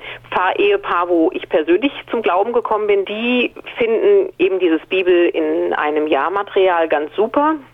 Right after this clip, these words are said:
um den Leuten das, äh,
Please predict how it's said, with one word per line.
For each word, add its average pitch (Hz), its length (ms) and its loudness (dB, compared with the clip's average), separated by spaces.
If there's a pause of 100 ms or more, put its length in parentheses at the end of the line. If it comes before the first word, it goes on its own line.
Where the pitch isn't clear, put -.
(500)
um 220 500 2
den 196 180 2
Leuten 180 480 2
das, 180 140 0 (240)
äh, 180 540 0